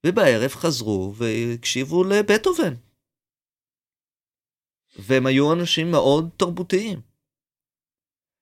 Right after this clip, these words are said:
אה, אז נכון שאלכס הוא אדם תרבותי, אבל שוב, ברמה המוסרית, הקלינית, אנחנו יכולים לזהות אותו כפסיכופת. אבל מה קובריק בא ואומר לנו? אני, אני אגיד יותר מזה מה הוא אומר. הוא אומר לנו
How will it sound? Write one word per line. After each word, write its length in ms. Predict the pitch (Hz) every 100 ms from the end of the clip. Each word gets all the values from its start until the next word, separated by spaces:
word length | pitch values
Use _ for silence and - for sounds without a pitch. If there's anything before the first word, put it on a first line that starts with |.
| _ _ -
אה, 400 | 113 110 104 104
אז 140 | 104 110
נכון 380 | 113 208 330 -
שאלכס 1000 | - 131 110 165 175 - - - - - _ _ - - _ _ _ _ _ _
הוא 140 | 120 107
אדם 240 | 117 135
תרבותי, 640 | 123 117 104 123 254 233
אבל 200 | 143 113
שוב, 300 | 104 160 127
ברמה 380 | 95 92 95 120
המוסרית, 720 | 139 135 - - 104 170 -
הקלינית, 680 | - - - 143 175 147 -
אנחנו 280 | 92 104 98
יכולים 280 | - 104 123
לזהות 380 | 113 95 107 -
אותו 160 | - -
כפסיכופת. 760 | - - 117 107 - 92 - - - -
אבל 120 | 107
מה 160 | 131 294
קובריק 520 | - 170 123 - - -
בא 120 | 104 101
ואומר 320 | 104 101 98
לנו? 260 | 95 90 85 - -
אני, 140 | 151 160 185
אני 80 |
אגיד 180 | 180 220
יותר 240 | 247 233 262
מזה 220 | 247 151
מה 100 | 123
הוא 60 |
אומר. 140 | 104 101
הוא 140 | 110
אומר 200 | 123 151
לנו 340 | 208 220 208